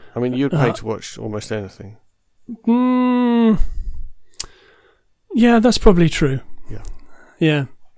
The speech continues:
Speaker 1: So that
Speaker 2: Yeah,
Speaker 1: doesn't
Speaker 2: but maybe,
Speaker 1: really
Speaker 2: maybe
Speaker 1: recommend it.
Speaker 2: not to the, maybe not to the end.
Speaker 1: <laughs> Yeah. Yeah.
Speaker 2: Although,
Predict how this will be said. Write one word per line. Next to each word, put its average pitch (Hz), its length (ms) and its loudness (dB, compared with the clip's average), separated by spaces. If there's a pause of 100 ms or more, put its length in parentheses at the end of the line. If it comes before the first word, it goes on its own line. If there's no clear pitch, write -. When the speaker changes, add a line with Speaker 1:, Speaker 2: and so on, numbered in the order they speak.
Speaker 1:
So - 140 -8
that 117 100 0
Speaker 2:
Yeah, 170 60 4
Speaker 1:
doesn't 165 180 0
Speaker 2:
but - 20 2
maybe, 208 220 6
Speaker 1:
really 196 120 4
Speaker 2:
maybe 190 140 10 (140)
Speaker 1:
recommend 175 120 6
it. 196 40 10
Speaker 2:
not 277 140 0
to 175 100 4
the, 165 320 4
maybe 160 240 8
not 160 180 2
to 165 100 0
the 143 160 2
end. 123 300 -4
Speaker 1:
<laughs> - 1200 4 (1600)
Yeah. 107 220 -4 (680)
Yeah. 196 160 -10
Speaker 2:
Although, 175 520 6